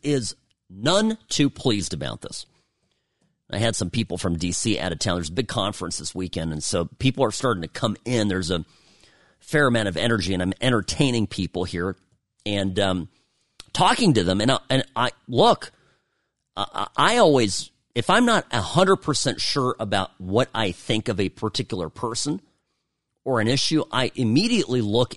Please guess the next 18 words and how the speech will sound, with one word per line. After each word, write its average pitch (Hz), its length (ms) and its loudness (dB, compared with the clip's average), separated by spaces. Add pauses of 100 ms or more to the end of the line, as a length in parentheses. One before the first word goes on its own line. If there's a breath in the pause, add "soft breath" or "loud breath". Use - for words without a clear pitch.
at 98 280 0 (100)
where, 147 400 4 (140)
where's 156 340 4
the 143 240 0
alignment 110 840 2 (440)
around 95 400 0
it, 67 140 -10
right? 117 240 2 (1040 soft breath)
And 131 100 2
I 190 80 4
look 240 220 4
at 110 80 -2
Johnson, 139 520 0 (1040)
and 139 160 6
the 139 200 2
alignment 160 640 2 (100)
against 113 600 0
him 254 280 4